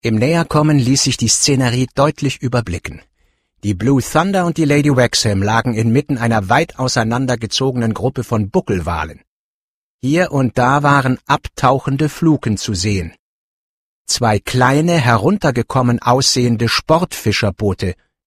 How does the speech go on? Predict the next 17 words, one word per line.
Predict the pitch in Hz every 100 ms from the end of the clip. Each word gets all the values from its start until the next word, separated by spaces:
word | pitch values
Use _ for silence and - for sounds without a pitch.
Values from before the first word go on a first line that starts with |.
| _
beide | 135 160 147
knallrot | - 143 170 135 143 -
gestrichen, | 143 - 139 - 98
umkreisten | 104 - 135 156 - - 107
die | 110
Blue | 104 107
Thunder | - 120 107 104
so | 104 147
dicht, | 131 147 - - _ _ _ _ _ -
dass | 92 98
es | -
aussah, | 120 127 - 107
als | 107 107
wollten | 110 120
sie | 98 101
der | 92
Zodiac | 80 120 107 98